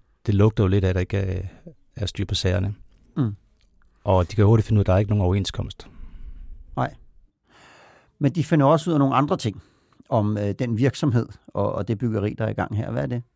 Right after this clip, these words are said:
Speaker 1: Jamen, når du kommer fra Litauen og skal arbejde i Danmark, så skal du fra dag et, du kommer ind, så skal du indreg-, eller registrere dig i det, der hedder rut-registret, som er
Speaker 2: Mm.
Speaker 1: register over udenlandske tjenesteydere. Det er ikke sket. Så, så der er jo ikke nogen, der rigtig ved, at de er i landet og arbejder.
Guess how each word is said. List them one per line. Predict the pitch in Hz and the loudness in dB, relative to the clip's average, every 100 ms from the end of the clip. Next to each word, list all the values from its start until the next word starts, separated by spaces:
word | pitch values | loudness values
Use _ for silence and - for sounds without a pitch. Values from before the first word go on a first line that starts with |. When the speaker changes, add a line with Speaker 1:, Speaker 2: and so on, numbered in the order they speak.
| _ _ _ _ _ 110 | _ _ _ _ _ 6
Speaker 1:
Jamen, | 113 120 | 8 8
når | 113 | 8
du | 113 | 6
kommer | 147 156 165 | 6 4 2
fra | - 131 117 | 4 4 6
Litauen | 131 - 143 120 | 4 2 2 2
og | |
skal | - | 4
arbejde | 120 139 139 | 4 4 2
i | 123 | 4
Danmark, | 123 143 135 | 4 2 0
så | 143 | -2
skal | - 135 | 0 2
du | 120 | 2
fra | 117 | 0
dag | 104 120 | 2 0
et, | - | 0
du | |
kommer | 123 117 123 | 0 2 2
ind, | 123 | 0
så | |
skal | - 123 | -2 2
du | 117 | 4
indreg-, | 117 127 120 | 4 2 0
eller | 101 101 90 | 0 0 2
registrere | 95 - 131 | 0 2 2
dig | 123 | 2
i | 98 | 0
det, | 117 | 0
der | 113 | 2
hedder | 104 110 | 2 2
rut-registret, | 98 135 123 113 104 - 101 - | 4 2 0 -2 -2 -2 -4 -4
som | - 110 | -2 0
er | |
Speaker 2:
Mm. | 101 | 0
Speaker 1:
register | - 120 - | 0 -2 0
over | 107 | 2
udenlandske | 107 113 104 107 | 4 2 0 -2
tjenesteydere. | 110 110 - 95 113 _ - 104 95 - _ _ _ | -2 -2 -2 -6 -10 _ -2 0 -2 -6 _ _ _
Det | 127 | 4
er | 131 | 4
ikke | 120 | 4
sket. | - 117 - - _ _ _ _ _ - | 2 0 -2 -18 _ _ _ _ _ -18
Så, | - 104 95 92 | -2 0 2 -2
så | - 104 | -4 -4
der | 92 - 92 104 _ _ | -4 -4 -8 -14 _ _
er | - | -2
jo | |
ikke | 117 | 2
nogen, | 135 | 4
der | 123 | 2
rigtig | 107 - 107 | 0 0 0
ved, | 104 107 | 2 2
at | |
de | 98 | 2
er | 98 98 | 2 2
i | 90 | 0
landet | 98 104 107 | 0 2 2
og | 95 | 2
arbejder. | 101 - 92 | 0 -2 -4